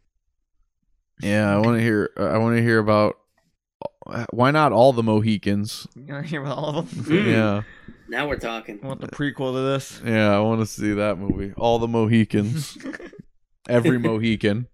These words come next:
Speaker 1: <laughs> The all of the
Speaker 3: Each
Speaker 1: Mohicans.
Speaker 3: individual Mohican.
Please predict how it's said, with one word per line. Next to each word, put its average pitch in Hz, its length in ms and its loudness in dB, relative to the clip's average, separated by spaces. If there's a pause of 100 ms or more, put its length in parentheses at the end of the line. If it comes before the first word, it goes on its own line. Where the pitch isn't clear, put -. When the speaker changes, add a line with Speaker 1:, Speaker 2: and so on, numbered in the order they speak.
(460)
Speaker 1:
<laughs> 202 80 2 (960)
The 120 200 2
all 117 400 6
of 120 120 2
the 123 100 4
Speaker 3:
Each 113 60 2
Speaker 1:
Mohicans. 110 560 2
Speaker 3:
individual 113 200 -4
Mohican. 113 720 -8